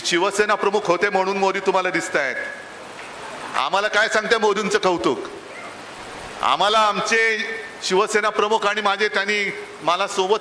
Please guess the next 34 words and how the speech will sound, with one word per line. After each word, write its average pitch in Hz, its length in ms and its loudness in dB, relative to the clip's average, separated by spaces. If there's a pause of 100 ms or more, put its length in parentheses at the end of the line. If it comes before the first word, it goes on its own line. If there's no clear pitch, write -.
तुम्ही 208 160 0
दिलेले 202 280 0
कट्टर 202 360 -2
सगळे 196 400 0
जीवाला 180 360 0
जीव 190 280 2
देव-, 190 320 0
देणारे 180 300 0
मावळे 170 340 0
जे 196 120 -2
आहेत, 196 140 -4
ते 208 40 2
पुरेसे 196 400 0
आहेत. 202 120 0 (1800)
पण 165 140 2
अटल 220 320 2
बिहारी 233 300 4
वाजपेयी 196 760 0 (640)
जेव्हा 190 240 2
मोदींना 208 460 2
कचऱ्याच्या 208 520 2 (120)
टोपलीत 208 420 2
टाकायला 220 300 0
निघाले 185 320 0
होते, 185 200 0
तेव्हा 196 280 0
संपूर्ण 202 440 -2
देशात 180 380 0
एकमेव 180 440 0
हिंदू 180 260 0
हृदय 190 220 2
सम्राट 175 400 0
शिवसेना 180 360 0
प्रमुखांनी 170 680 -2